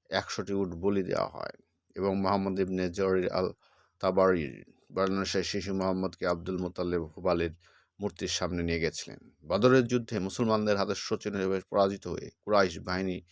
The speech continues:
নেতা আবু সুফিয়ান ইবনে হারব পরবর্তী যুদ্ধে জয়লাভের জন্য হুবালের নিকট প্রার্থনা করেন, "হুবাল, তুমি তোমার ক্ষমতা দেখাও।"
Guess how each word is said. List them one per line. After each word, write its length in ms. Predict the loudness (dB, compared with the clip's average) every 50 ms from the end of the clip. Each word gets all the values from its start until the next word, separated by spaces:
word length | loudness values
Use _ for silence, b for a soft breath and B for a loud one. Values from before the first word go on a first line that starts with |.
| b b b b b b b -6
নেতা 260 | -4 2 4 6 6
আবু 260 | 6 6 4 2 -4
সুফিয়ান 520 | -4 -4 -4 -4 -4 0 0 0 2 2
ইবনে 300 | 0 0 0 0 0 0
হারব 340 | 0 2 2 2 2 0 -2 -10 b b b b b -2
পরবর্তী 380 | 0 2 2 0 0 -2 -6
যুদ্ধে 360 | -4 -4 -6 -4 -4 -4 -4
জয়লাভের 560 | -2 0 2 2 4 4 4 2 2 0 -2 -4
জন্য 260 | -6 -8 -8 -10 -12 -10
হুবালের 320 | -2 2 2 4 4 2 0
নিকট 280 | 0 -2 -2 -2 -2
প্রার্থনা 400 | -2 -4 -4 -4 -8 -16 -14 -12
করেন, 320 | -10 -10 -10 -10 -12 _ _ _ _ _ _ _ _ _ _ -12
"হুবাল, 380 | -8 2 4 6 6 6 4 0 -4 -8
তুমি 280 | -6 -2 -2 -2 -2 -4 _ _ _ _ _ _
তোমার 220 | -2 0 2 2 0
ক্ষমতা 380 | 0 -4 -2 -2 0 0 0
দেখাও।" 340 | 0 0 -2 0 -2 -2 -2